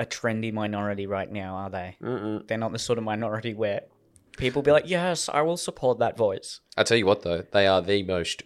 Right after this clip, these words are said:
Speaker 2: common sense minority there is.
Speaker 1: Yeah.
Speaker 2: You will,
Speaker 1: With you
Speaker 2: dude,
Speaker 1: there.
Speaker 2: don't they?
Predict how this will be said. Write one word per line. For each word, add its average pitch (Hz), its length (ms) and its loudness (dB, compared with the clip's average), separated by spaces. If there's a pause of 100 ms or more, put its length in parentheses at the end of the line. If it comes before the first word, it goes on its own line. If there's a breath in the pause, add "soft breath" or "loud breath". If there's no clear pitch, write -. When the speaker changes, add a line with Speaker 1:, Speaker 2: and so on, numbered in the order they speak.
(100)
Speaker 2:
common 92 420 -4
sense - 480 -4
minority 82 440 -4
there 82 220 -6
is. - 340 -10
Speaker 1:
Yeah. 139 580 10 (280)
Speaker 2:
You 104 200 2
will, - 380 0 (340)
Speaker 1:
With 143 280 0
you 131 100 2
Speaker 2:
dude, 127 60 10
Speaker 1:
there. 120 340 10 (220)
Speaker 2:
don't 117 220 6
they? 98 180 6